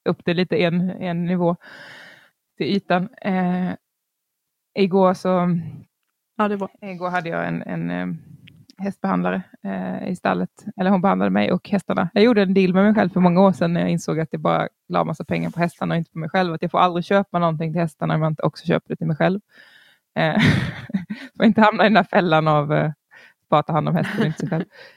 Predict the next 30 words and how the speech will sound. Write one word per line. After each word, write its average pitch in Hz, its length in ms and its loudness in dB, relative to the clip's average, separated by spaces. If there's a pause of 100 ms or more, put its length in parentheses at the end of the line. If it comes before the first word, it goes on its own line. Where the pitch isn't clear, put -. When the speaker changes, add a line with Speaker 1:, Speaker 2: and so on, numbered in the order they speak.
(140)
Speaker 1:
Eh, 156 200 -2
så - 120 0
i 185 40 6
alla 185 120 4
fall, 165 140 2
vi 160 100 2
fick, - 300 -4
eh, - 260 0 (100)
vi 151 100 -14
fick - 180 -20
så - 80 -6
här 143 60 -2
massage 196 500 2
och, - 280 -12
eh, 151 260 -6 (200)
djupvågsbehandling, 160 840 -4
Speaker 2:
Mm. 185 160 -4
Speaker 1:
jag 185 80 -4
och 156 80 -2
hästarna, 160 380 -6
igår. 170 240 -2 (840)
Eh, 170 200 -4 (300)
<laughs> - 300 -2
och - 300 -2 (300)
det 175 100 -2
var 185 100 -2
jätteskönt. 170 480 -6 (800)
Eh, 175 520 -2 (920)
tyckte 170 240 -6
alla. 165 280 -6